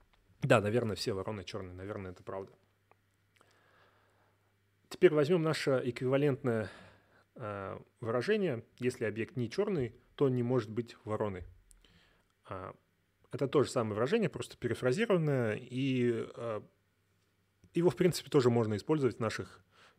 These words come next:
а, исследованиях натуралистических. Получается, что когда мы путешествуем по миру и видим не ворону, но цветную, например, эм, зелёные яблоки или красные помидоры, то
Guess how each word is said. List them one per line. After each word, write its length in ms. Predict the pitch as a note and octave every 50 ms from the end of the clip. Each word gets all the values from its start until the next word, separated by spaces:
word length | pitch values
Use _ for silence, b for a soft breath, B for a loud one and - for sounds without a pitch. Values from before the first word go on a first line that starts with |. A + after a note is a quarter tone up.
| F#2+ -
а, 180 | G#2 F#2+ G2 -
исследованиях 640 | - - - C3 B2 G#2 G#2 G#2+ G2+ G2+ G2 - - _ _ _ b b b b b b b _
натуралистических. 1040 | B2+ A#2 A2 G#2+ - B2 A#2 G#2 A2+ - - - A2 G2 - - - - - - _ _ B B B B B B B B B
Получается, 520 | - C#3 C#3+ C#3 E3 D#3 D3 C#3+ - C3 A#2+
что 260 | - - - C3 B2
когда 340 | - C3+ B2+ C3 C#3 C3+ C3
мы 600 | B2 B2 B2+ C3 C3 B2+ A#2+ A#2 A2 G#2+ G2+ - - _
путешествуем 480 | - B2 - - D3+ C3+ - - B2+ A2+
по 100 | - B2
миру 320 | C#3+ G3 A#3 - - F#3
и 180 | - D3 B2+ C3
видим 440 | B2+ D3 D3 B2+ C3+ B2 G#2 A2 B2
не 120 | F3 A#3
ворону, 520 | A3 F#3 E3 D3 D3+ C3+ A#2 G#2 F#2 G2 - - _ _ -
но 100 | - A2
цветную, 460 | - - - B2 - D3+ A2+ F#2+ - F#2 G2 -
например, 420 | G2 - - G#2+ G2+ G#2 G2+ - _ B B B B B B B B B B _ _ -
эм, 260 | F#2 F2+ F#2 F#2 - _ _ -
зелёные 560 | F#2 F2+ G#2+ G2 A2+ A#2 A#2 A2 A2 G#2 G2
яблоки 460 | A2+ C3 B2 A2 G2 F#2 - - G2
или 160 | F2 F2+ F2+
красные 560 | - - - A#2 - - - A2+ G2+ G2 F#2
помидоры, 500 | F#2 - A#2 A#2+ B2+ B2 D#3 C3 - - - - _ b b b b b b b b b b b b -
то 520 | - D#3 D3+ D#3 D3+ D3 C3+ C3 - -